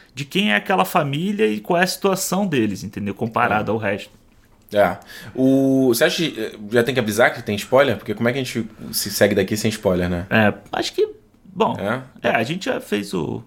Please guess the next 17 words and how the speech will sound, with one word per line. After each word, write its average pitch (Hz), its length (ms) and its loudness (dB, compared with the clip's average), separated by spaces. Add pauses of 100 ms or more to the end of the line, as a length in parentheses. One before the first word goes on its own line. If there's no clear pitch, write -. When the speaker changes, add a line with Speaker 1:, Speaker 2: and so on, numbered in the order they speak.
Speaker 2:
É, 117 520 0
é, 117 80 4
então 127 160 2
olha 185 100 4
só, 139 140 2
se 120 80 -2
você 127 160 2
não 185 120 2
viu 165 120 2
o - 20 2
filme 156 240 0
ainda, 143 260 4
agora 147 200 4
a - 20 -2
gente 147 180 -4
entra 143 200 -2
com, 147 200 -6